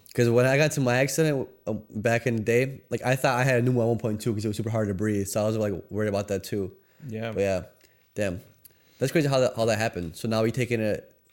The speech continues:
Speaker 1: taking it easy, not going to the gym or anything, laying low?
Speaker 2: No gym. I couldn't do, um, I don't know what the movement is when you're just, like, hands,
Speaker 1: Mm.
Speaker 2: when you're on all fours and you're just extending your arm. That took me a whole week to do, to start
Speaker 1: Mm.
Speaker 2: stretching. So,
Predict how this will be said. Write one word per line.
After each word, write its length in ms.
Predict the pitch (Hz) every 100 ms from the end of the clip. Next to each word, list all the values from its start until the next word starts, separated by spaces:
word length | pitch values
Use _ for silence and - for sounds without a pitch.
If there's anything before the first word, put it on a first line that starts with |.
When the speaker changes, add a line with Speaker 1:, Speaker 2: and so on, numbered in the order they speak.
| _
Speaker 1:
taking 180 | 127 113
it 40 | 120
easy, 200 | 131 117
not 320 | 110 101 107
going 120 | 117
to 60 | 113
the 60 |
gym 100 | 120
or 60 | 120
anything, 380 | 123 123 123 120
laying 240 | 110 113
low? 240 | 117 123 - - -
Speaker 2:
No 240 | 90 120
gym. 500 | 123 127 127 127 127 - _ -
I 120 | 110
couldn't 360 | - 135 131 113
do, 240 | 123 120
um, 340 | 110 104 101 101
I 20 | 123
don't 20 |
know 60 | 156
what 100 | 147
the 80 |
movement 400 | 110 117 131 101 101
is 200 | 101 -
when 120 | 107
you're 120 | 110
just, 300 | 107 107 -
like, 180 | 104 -
hands, 640 | - 117 110 107 110 - - -
Speaker 1:
Mm. 160 | 117 104
Speaker 2:
when 100 | 117
you're 100 | 123
on 60 | 120
all 140 | 117
fours 460 | - 110 123 147 -
and 80 | 110
you're 100 | 110
just 140 | 104 113
extending 420 | - - 113 107
your 120 | 101
arm. 300 | 113 139 156 - _ -
That 160 | 120 123
took 180 | 139
me 100 | 127
a 60 | 113
whole 240 | - 117
week 200 | 113 107 -
to 120 | 104
do, 120 | 107
to 160 | - 98
start 240 | 107 101
Speaker 1:
Mm. 100 | 90
Speaker 2:
stretching. 440 | 113 104 - 101 98
So, 500 | - 104 104 101